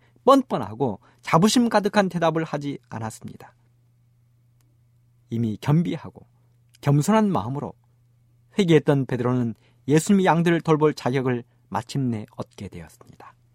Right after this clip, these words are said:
모세를 거친 미디안 광야에서 사십 년 동안 모진 훈련을 통하여 이스라엘 백성을 이끌 지도자로 만드신 주님께서 앞으로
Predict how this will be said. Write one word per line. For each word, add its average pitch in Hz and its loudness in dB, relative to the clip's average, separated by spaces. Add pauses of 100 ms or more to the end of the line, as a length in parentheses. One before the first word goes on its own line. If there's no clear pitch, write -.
(1300)
모세를 131 4
거친 139 0
미디안 143 2
광야에서 156 2
사십 - -6
년 214 0
동안 202 4 (280)
모진 202 6
훈련을 233 4
통하여 165 6 (260)
이스라엘 190 4
백성을 175 2
이끌 147 4 (360)
지도자로 170 4
만드신 147 0
주님께서 - -10 (1600)
앞으로 117 -2